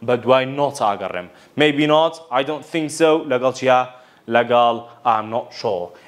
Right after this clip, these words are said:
ئێستا وەرن با چەند نمونەیەک پێکۆشی کارکەین. ئەڵێن چی؟ یەکەم دانا. What about visiting our sick friend؟ ئەڵێ چی سەردانێکی هاوڕێ نەخۆشەکەمان کەین؟ بزانین پێشنیارەکەی چییە؟ ئەڵێ if you agree. ئەگری چییە؟ بە ئەی دەست پێەکە. کە ئەی بوو، تخوا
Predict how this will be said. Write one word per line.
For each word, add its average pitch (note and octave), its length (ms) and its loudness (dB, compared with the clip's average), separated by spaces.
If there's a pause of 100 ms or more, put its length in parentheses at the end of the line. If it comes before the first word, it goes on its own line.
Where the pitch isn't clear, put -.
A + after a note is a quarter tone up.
ئێستا C3+ 260 -6
وەرن D#3+ 260 0
با D#3+ 160 4
چەند E3+ 160 -10
نمونەیەک F3 360 -2
پێکۆشی F#3+ 440 0
کارکەین. B2+ 360 0
ئەڵێن F3 240 0
چی؟ F#3 80 -6 (120)
یەکەم G3+ 300 0
دانا. E3+ 260 2 (440)
What D4 160 2 (100)
about A#3 260 2 (160)
visiting F3 400 -6
our D#3 140 0 (180)
sick - 220 -14 (100)
friend؟ F#2+ 340 -14 (400)
ئەڵێ G3 240 2
چی C4 100 -2 (100)
سەردانێکی D#3 600 0
هاوڕێ C3+ 300 2
نەخۆشەکەمان D#3+ 680 -2
کەین؟ F#2 160 -16 (480)
بزانین B3+ 580 0 (140)
پێشنیارەکەی D3+ 760 -2
چییە؟ D2+ 220 -8 (380)
ئەڵێ C3+ 160 2 (100)
if - 160 -2
you A#3+ 100 2 (120)
agree. G2 340 -12 (280)
ئەگری F#3+ 340 0
چییە؟ A#3 200 2
بە G#3+ 120 6
ئەی E3 180 -4
دەست - 200 -12
پێەکە. F#2+ 340 -12 (320)
کە - 80 -2 (100)
ئەی F#3 180 2
بوو، C3 120 -4
تخوا D#3+ 260 2